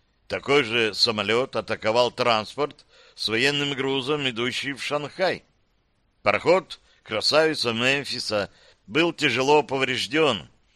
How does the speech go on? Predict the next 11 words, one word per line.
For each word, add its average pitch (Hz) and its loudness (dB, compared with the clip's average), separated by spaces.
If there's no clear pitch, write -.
и 110 -2
едва 117 2
дотянул 120 -4
до 120 -2
берега, 98 -2
выбросившись 113 -4
на 117 -2
мель. 113 -6
И 113 -4
в - -12
команде, 120 0